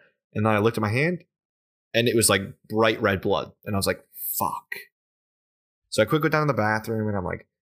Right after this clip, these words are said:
holding it shut. And then I was, like, looking up, like, stitches research, like, when do you know to get stitches? Was it deep enough? Like, whatever, whatever. And the rule was basically, like, if you could stop the bleeding in fifteen minutes, you don't need stitches.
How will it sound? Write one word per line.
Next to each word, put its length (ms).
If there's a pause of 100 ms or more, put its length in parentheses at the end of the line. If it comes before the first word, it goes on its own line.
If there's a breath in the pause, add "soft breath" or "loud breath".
(320)
holding 260
it 80
shut. 580 (1000)
And 120
then 440 (220)
I 100
was, 120
like, 200
looking 320
up, 160
like, 360 (280)
stitches 600
research, 640
like, 200
when 180
do 100
you 100
know 220
to 80
get 180
stitches? 840
Was 120
it 120
deep 220
enough? 640
Like, 160
whatever, 240
whatever. 440 (400 loud breath)
And 120
the 60
rule 180
was 120
basically, 300
like, 120
if 100
you 80
could 100
stop 300
the 80
bleeding 360
in 120
fifteen 420
minutes, 300
you 80
don't 120
need 140
stitches. 440